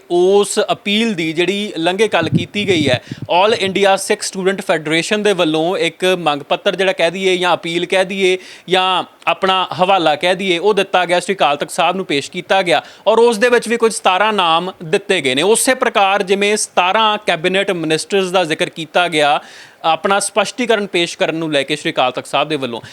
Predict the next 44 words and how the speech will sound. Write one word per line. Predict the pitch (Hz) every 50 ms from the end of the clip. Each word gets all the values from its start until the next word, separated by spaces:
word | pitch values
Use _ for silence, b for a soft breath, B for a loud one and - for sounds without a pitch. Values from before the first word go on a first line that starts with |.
| B B B 180
ਹੁਣ | 196 220 240
ਇਸ | - 190 190 196 208 - -
ਚਿੱਠੀ | - 233 - - 226 233
ਵਿੱਚ | 226 214 214
ਵੀ | 202 214
ਸਤਾਰਾਂ | 190 - - 185 170 185 214 214
ਨਾਮ | 196 165 147 135 135
ਨੇ, | 127 120 107 B B B -
ਪਰ | 196 196
ਉਹਨਾਂ | 208 226 254 254
ਦੇ | 247 233
ਵਿੱਚ | 202 196 - - 196 202 - -
ਫਰਕ | - 196 196 - -
ਇਹ | 214 233 247
ਹੈ | 208 151 127 135
ਕਿ | - - 208
ਉਹ | 214 208 233 240 220
ਅਕਾਲੀ | 208 - 190 190 214 233
ਦਲ | 233 233 233
ਦੇ | 233 240
ਨਾਲ | 226 208 202 196 208
ਨਹੀਂ | 233 226
ਸੰਬੰਧ | - 202 202 208 208
ਰੱਖਦੇ, | 233 214 185 - 185 165 185 - - _
ਸਗੋਂ | - - 208 190 175 185 208 254 B B B B -
ਉਹ | 180 175 175 190 196 202 208 208 - -
ਬਾਕੀ | 151 147 170 170 - - 226 240
ਪਾਰਟੀਆਂ | - 226 208 208 208 240 233 254 269
ਜਾਂ | 269 285 247
ਵੱਧ | 202 170 156 - 208 226 202 208
ਤੌਰ | - 226 208 202
'ਤੇ | 180 - 202
ਕਾਂਗਰਸ | 202 202 185 180 180 180 170 -
ਪਾਰਟੀ | - 180 151 147 - 156
ਦੇ | 156
ਨਾਲ | 151 151 143 139
ਕਹਿ | 131 139 151
ਦਈਏ | 160 170 160
ਸੰਪਰਕ | 143 - 147 - - 139 - 156
ਰੱਖਦੇ | 131 135 - - 160
ਨੇ, | 165 180
ਸੰਬੰਧ | - 175 160 143 147 151 143
ਰੱਖਦੇ | 123 113 - 120 113 117
ਨੇ। | 101 -